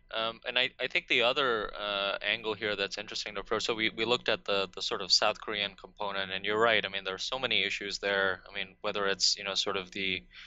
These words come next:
the usual, um, degree of autonomy question in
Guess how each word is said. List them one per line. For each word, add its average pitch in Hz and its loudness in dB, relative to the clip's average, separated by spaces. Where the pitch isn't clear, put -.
the 110 2
usual, 117 6
um, 92 -2
degree 120 4
of 107 4
autonomy 101 0
question 104 -2
in 98 -6